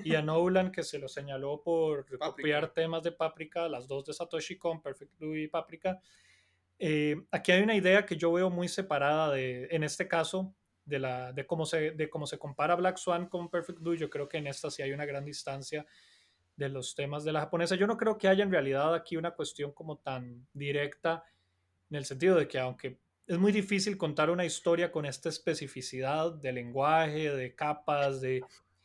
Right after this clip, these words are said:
Speaker 1: y lo que veo es mucho lo, lo que ya mencionó Jorge, o sea, sí, sí se ve que hay un estilo de Nolan, eh, querer mostrar, pero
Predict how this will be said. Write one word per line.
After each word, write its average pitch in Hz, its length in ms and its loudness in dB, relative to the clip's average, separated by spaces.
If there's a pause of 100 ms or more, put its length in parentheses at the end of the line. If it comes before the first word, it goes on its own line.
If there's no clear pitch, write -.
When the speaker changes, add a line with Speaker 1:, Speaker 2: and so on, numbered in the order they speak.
(160)
Speaker 1:
y 170 80 0
lo 165 140 6
que 165 120 6
veo 175 180 10
es 202 60 10
mucho 202 440 4
lo, 147 220 2
lo 139 120 -2
que 135 140 -4 (100)
ya 139 100 -4
mencionó 151 320 -6
Jorge, 190 260 -2
o - 20 -8
sea, 123 140 -10
sí, 139 140 -6 (140)
sí - 160 -6
se 214 140 2
ve 190 120 4
que 170 80 -2
hay 160 100 2
un 160 80 -2
estilo 156 360 -4
de 143 100 -2
Nolan, 190 500 4 (460)
eh, 143 380 -2
querer 151 220 0
mostrar, 175 400 2
pero 139 320 0